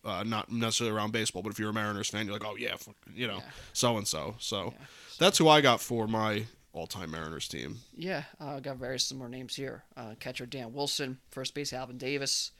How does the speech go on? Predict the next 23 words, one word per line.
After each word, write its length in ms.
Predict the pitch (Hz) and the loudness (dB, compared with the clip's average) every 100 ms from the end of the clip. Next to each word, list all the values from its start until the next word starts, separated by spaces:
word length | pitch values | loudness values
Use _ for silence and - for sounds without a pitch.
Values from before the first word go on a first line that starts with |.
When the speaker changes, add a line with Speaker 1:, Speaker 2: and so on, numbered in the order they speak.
| _ - | _ -6
Speaker 2:
second 240 | 135 143 | -6 -6
base 180 | 135 131 | -6 -6
Brett 260 | - 117 | -4 -4
Boone, 340 | - 160 165 156 _ _ _ | 0 0 0 -4 _ _ _
third 160 | 139 131 | -4 -2
base, 200 | 127 - - - | 0 -2 -6 -12
third, 200 | 139 117 - - - _ - | -10 -10 -16 -20 -20 _ -12
recently 280 | 156 - 123 | -6 -4 -6
retired, 400 | 120 - 143 151 | -8 -6 -4 -4
Kyle 200 | 151 113 | -6 -6
Seager. 440 | - 160 170 160 160 - - - - - _ _ | -2 0 2 0 -2 -16 -20 -20 -20 -20 _ _
Shortstop, 440 | - 147 143 143 - | -4 -2 2 0 2
A-Rod. 440 | 156 156 139 143 - - - - - - | 2 4 4 2 -2 -20 -20 -20 -20 -20
I 40 | |
mean, 200 | 95 - - | -16 -16 -14
come 80 | 117 | -10
on. 180 | 120 120 _ _ _ _ | -10 -12 _ _ _ _
Uh, 280 | - 107 104 | -10 -8 -6
outfield, 400 | 101 120 - 123 | -6 -6 -4 -6
Ken 120 | 120 135 | -4 -8
Griffey 180 | 131 113 | -8 -6
Junior, 500 | 151 170 160 156 - - - _ _ | 0 2 4 2 0 -14 -20 _ _
Ichiro. 640 | 165 151 151 143 135 127 | -4 0 0 2 2 0